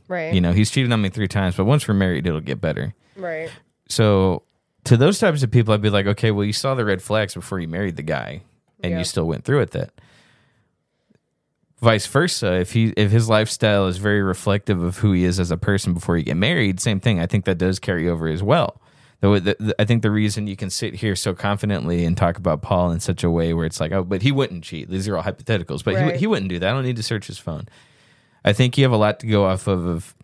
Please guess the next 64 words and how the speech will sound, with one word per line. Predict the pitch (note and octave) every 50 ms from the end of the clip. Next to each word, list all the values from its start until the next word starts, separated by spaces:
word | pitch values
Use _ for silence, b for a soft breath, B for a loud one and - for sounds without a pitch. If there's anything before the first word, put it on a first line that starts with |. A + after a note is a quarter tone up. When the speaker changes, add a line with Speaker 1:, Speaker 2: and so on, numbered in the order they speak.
| _ _ _
Speaker 2:
how | - - G#2+ G2+
he | F#2+ G#2+ G#2
was | F#2+ G2 F#2+ F#2 F2+
before | F#2+ F#2 F2+ - - G#2+ G2 F#2+ F#2
y'all | F2 E2 D#2+
married, | D#2+ E2 D#2+ D2 B1+ A#1+ A#1 A#1+ D2
Speaker 1:
Yeah. | F2 E3+ E3
Speaker 2:
where | - F2 E2+
he | E2 G2 G2+
wasn't | F#2+ F#2+ F#2 G2 F2+ F#2 G2 G2 F#2+ - - - _
sleeping | - - A2+ G#2 G2 - G#2+
around, | G2+ G#2 A2+ A#2 A#2 A#2 A#2 A#2 A2 G#2+
he | A2 A2
wasn't | G#2+ G#2+ G#2 G2 F#2+ A2 G#2 G2 F#2
doing | G#2 G2+ G2+ G2+ G2+ G2
all | G2 F#2+
the | G2
stuff | - - - G2 F#2 -
you're | G2
not | F#2+ C#2+
supposed | - - G#2 G2 G2 -
to | - F#2
do | F#2+ F#2
outside | E2 D#2 - - G#2 G#2 G2+
of | G2
marriage. | F#2+ F#2+ F#2 F2+ F2+ F2+ F2+ F2+ F2+ G2+ - - b b b b b b b b b b b b -
So | - - A#2 G#2+ G2+
now | G2+ G2+ G#2 G2+ G2+
that | G2+ G2+ F2+ - -
carries | - - A2+ G#2+ G2+ F#2+ G#2
into | G2+ F#2+ F#2 - - G2+ F#2
a, | F2 E2+ D#2+ - _ E2+
a | E2+
relationship | E2 E2+ F2+ G#2 A#2 A#2+ - - F#2+ F2 - - E2+ D#2+ D2+ C#2+ - - -
where | E2+ D#2+ D#2
it's | E2 - -
like, | F2 D#2 - -
well, | F2+ F2 E2+ E2 E2 E2+ b b b b b b b b b b b _
he's | _ - G2+ F#2
never | G#2 G#2 G#2 G2 G2 F#2
been | F2 G2+ G2 G2+ F#2
shady. | - - - F#2+ G2 G2+ F#2 F2+ E2+ E2 E2 F2 F2
He's | F2 G2+ F#2 E2+
never | F#2 F2+ F2+ F2 F2+
Speaker 1:
Right. | F2 E2+ E2+
Speaker 2:
been | F2+ F#2 F#2+ F2+
that | F2 F2 -
type | - G#2 F#2 -
of | - -
person. | - C3 E3+ G3+ - - A2+ G#2+ G#2 G#2
So | - - G#2
Speaker 1:
Right. | F#2+ F#2+ G2+ G2 -
Speaker 2:
why, | - G2+ G#2
why |
would | A2 A2 G#2+
that | A2 G#2 G2 F#2+ -
come | - G#2 G2
up | F#2 F2+ -
all | E2+ E2
of | D#2+ D#2
a |
sudden | - - F2+ E2+ D#2 D2 D2+ D2
now? | C#2+ B1+ -
Speaker 1:
Right. | - - D#3+ D#3+ E3 - -